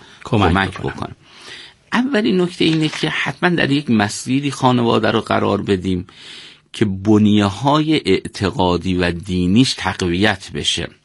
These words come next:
Speaker 2: یعنی این رو حتماً به عنوان یک، این خیلی به استحکام خانواده
Speaker 1: کمک می‌کنه.
Speaker 2: کمک می‌کنه و مهمم هست. یعنی گاهی اوقات شما وقتی که ببینین آدم دینداری هستین، مثلاً به اصل گذشت، صبر،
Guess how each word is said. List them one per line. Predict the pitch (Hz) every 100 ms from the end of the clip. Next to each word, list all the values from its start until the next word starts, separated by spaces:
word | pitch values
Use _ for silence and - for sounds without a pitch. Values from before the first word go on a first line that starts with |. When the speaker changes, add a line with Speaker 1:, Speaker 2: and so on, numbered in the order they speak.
| _ _ _ _ -
Speaker 2:
یعنی | 85 110 -
این | 127
رو | 139
حتماً | 123 107 - 123
به | 120
عنوان | 104 92 87
یک، | 87 87 71 -
این | -
خیلی | 131 175 156
به | 107 90
استحکام | 87 - 90 85 90 85 85
خانواده | - 82 85 82 82 85 76 - -
Speaker 1:
کمک | - 98 87
می‌کنه. | -
Speaker 2:
کمک | 87 87 90 -
می‌کنه | 82 - 85 80
و | 78 87
مهمم | 92 95 117 131 85 82 85
هست. | 80 73 - - - - - - - -
یعنی | 110 127
گاهی | 143
اوقات | 143 135 135
شما | 147 139
وقتی | 139 -
که | 135 135
ببینین | 147 139 143 143 - - _
آدم | - 120 139
دینداری | 135 101 101 98 95 110 117 98 85
هستین، | 80 80 - 85 90 -
مثلاً | 131 156 156 -
به | - -
اصل | 147 160 - 143
گذشت، | 113 92 87 85 85 - - -
صبر، | - - 110 90 80